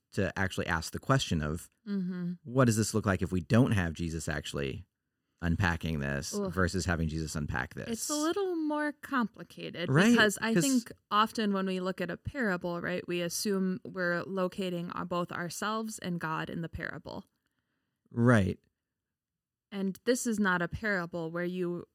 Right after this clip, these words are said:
Speaker 2: you could see your-, you should probably see yourself as the widow, but we don't wanna see God as the unjust judge.
Speaker 1: Yeah.
Speaker 2: Mm-hmm.
Speaker 1: Yeah, but I like what, you know, the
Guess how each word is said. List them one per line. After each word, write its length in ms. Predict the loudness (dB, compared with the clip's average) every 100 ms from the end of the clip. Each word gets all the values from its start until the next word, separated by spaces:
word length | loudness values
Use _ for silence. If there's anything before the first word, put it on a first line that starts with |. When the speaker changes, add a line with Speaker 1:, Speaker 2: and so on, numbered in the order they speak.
| _ _
Speaker 2:
you 220 | -4 -2
could 300 | 0 0 0
see 180 | -2 -6
your-, 180 | -6 -8 -10 -4
you 160 | -4
should 260 | 0 -2 -2
probably 260 | -2 -2
see 140 | -4 -4
yourself 400 | -6 -6 -6 -6
as 140 | -10 -10
the 140 | -8
widow, 440 | -4 -2 -2 -6 -10 _ _ _ -6
but 220 | -6 -6
we 120 | -4 -2
don't 180 | 0
wanna 200 | -2 -2
see 180 | -4 -6
God 400 | -4 -2 0 -2
as 180 | -4 -6
the 160 | -6 -4
unjust 560 | -2 0 -2 -4 -10 -10
judge. 560 | -8 -8 -8 -10 -10 -12 _ _ _ _ _ _ _ _ _ _ _
Speaker 1:
Yeah. 320 | 4 6 6 2 -2
Speaker 2:
Mm-hmm. 440 | -2 0 -2 -4 -6 _ _ _ -2
Speaker 1:
Yeah, 340 | 2 4 2 0
but 120 | 0
I 80 | 4
like 220 | 4 4
what, 180 | 4 2 -2
you 140 | 0
know, 160 | 4 4
the 300 | 4 2